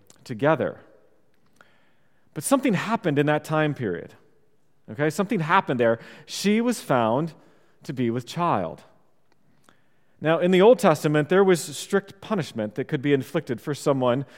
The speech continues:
who was betrothed and became pregnant. Deuteronomy, uh, twenty-two, starting verse twenty-three, "If there is a betrothed virgin,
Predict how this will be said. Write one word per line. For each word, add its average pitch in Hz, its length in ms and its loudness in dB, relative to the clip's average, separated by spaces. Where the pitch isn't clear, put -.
who 156 80 0
was 151 160 4
betrothed 147 760 2
and 139 160 -2
became 127 320 -2
pregnant. 95 540 -6
Deuteronomy, 147 680 4
uh, 117 220 0
twenty-two, 160 800 4
starting 151 260 2
verse 143 180 0
twenty-three, 151 460 2
"If 139 100 2
there 180 160 6
is 156 120 4
a 165 80 6
betrothed 180 500 2
virgin, 147 480 2